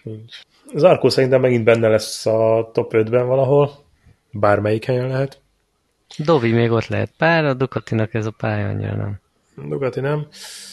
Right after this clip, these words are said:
Speaker 1: Szerintem egyébként a, valószínűleg a Viñales is fel fogja szívni magát.
Speaker 2: Meg a Rossi is.
Speaker 1: Marqueznek ez a pálya, ez mindig jól ment. Kérdés, hogy s-, mennyire lesz jó formában, vagy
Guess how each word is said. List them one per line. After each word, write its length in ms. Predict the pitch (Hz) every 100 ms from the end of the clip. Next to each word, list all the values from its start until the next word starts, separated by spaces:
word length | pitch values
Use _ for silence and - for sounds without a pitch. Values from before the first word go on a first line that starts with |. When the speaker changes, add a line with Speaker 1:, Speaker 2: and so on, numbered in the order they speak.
| -
Speaker 1:
Szerintem 460 | - - 127 127 139
egyébként 600 | 135 135 135 143 135 -
a, 880 | 139 135 139 139 139 135 135 139 - _ _ _ _ _ _ _
valószínűleg 460 | 131 120 - 113 117
a 20 |
Viñales 280 | 117 113 117
is 100 | 117
fel 160 | 120 113
fogja 220 | 123 113
szívni 320 | - 117 120
magát. 420 | 123 135 143 - _ _ -
Speaker 2:
Meg 120 | 110
a 60 | 113
Rossi 360 | 131 - -
is. 240 | 104 - - _ _ _ _
Speaker 1:
Marqueznek 480 | 127 120 127 120 113
ez 80 |
a 80 | 110
pálya, 280 | 107 110 107
ez 100 | 104
mindig 300 | 104 117 120
jól 180 | 127 135
ment. 280 | 139 139 139
Kérdés, 440 | - 113 110 107
hogy 220 | 113 107 - _
s-, 180 | - - 120 - - - 104
mennyire 340 | 104 104 104
lesz 240 | 107 -
jó 100 | -
formában, 500 | 107 117 110 110 113
vagy 200 | 110 104